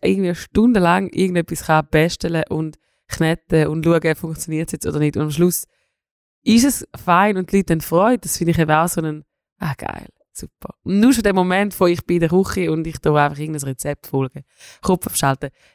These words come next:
dort merke ich, dort, dort, das ist auch so ein, so ein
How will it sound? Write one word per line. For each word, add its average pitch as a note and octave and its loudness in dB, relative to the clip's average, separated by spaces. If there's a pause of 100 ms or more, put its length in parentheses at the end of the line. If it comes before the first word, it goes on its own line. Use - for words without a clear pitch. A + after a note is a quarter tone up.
dort G3 4
merke F#3+ 2
ich, - -10
dort, E3 -6 (160)
dort, D#3 0
das C#3+ -4
ist C#3+ -4
auch D#3+ 2
so F#3 2
ein, F3 0
so F3 0
ein E3 -2